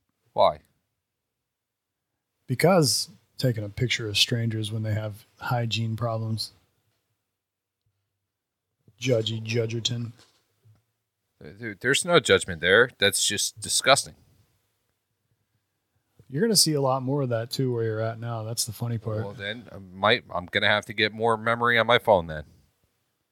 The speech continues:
Speaker 2: You're gonna see a lot of, you're gonna see, actually, you're probably gonna see more of that than you are normal people where you're at.
Speaker 1: Mm, no, no, no, not where I am. It's pretty good. Everybody's normal. Although it's an open carry state.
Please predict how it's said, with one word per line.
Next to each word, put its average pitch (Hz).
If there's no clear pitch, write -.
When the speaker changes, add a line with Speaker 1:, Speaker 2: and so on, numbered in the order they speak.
Speaker 2:
You're 127
gonna 127
see -
a 110
lot 113
of, 110
you're 139
gonna 190
see, 151
actually, 139
you're 139
probably 190
gonna 175
see 151
more 131
of 127
that 135
than 120
you 117
are 117
normal 117
people 110
where 107
you're 104
at. 107
Speaker 1:
Mm, 78
no, 175
no, 110
no, 107
not 120
where 123
I 110
am. 95
It's -
pretty 101
good. 98
Everybody's 113
normal. 95
Although 120
it's 107
an 107
open 123
carry 139
state. 80